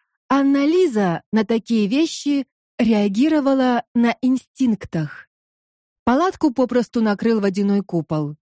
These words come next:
и следующее ледяное копье застряло в нем, не пробив защиту до конца. И еще одно, и еще... На третьем копье Селия встала и встряхнулась.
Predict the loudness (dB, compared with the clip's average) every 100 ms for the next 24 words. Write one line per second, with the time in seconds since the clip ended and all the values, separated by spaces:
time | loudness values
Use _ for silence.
0 | _ _ _ -4 -2 0 0 0 -2 -4
1 | -4 -2 -2 -2 0 0 0 0 -2 -4
2 | -2 0 0 -4 -16 -6 -2 -2 -2 0
3 | 2 0 0 0 0 -2 -6 _ 0 0
4 | 0 0 0 0 0 -2 -4 -8 -6 -4
5 | -4 -2 -4 -4 -6 -6 -12 _ _ _
6 | _ _ 0 0 -2 -4 -2 0 0 0
7 | 0 0 -2 _ _ _ -2 0 -4 -8
8 | -6 -2 0 -2 -8 _ _ _ _ _
9 | _ _ _ _ -2 0 2 -2 0 -2
10 | 0 0 2 2 0 -2 -8 -6 -2 0
11 | 0 -2 -2 0 0 0 -2 -8 _ -4
12 | -2 -2 -2 0 0 2 -2 -4 -18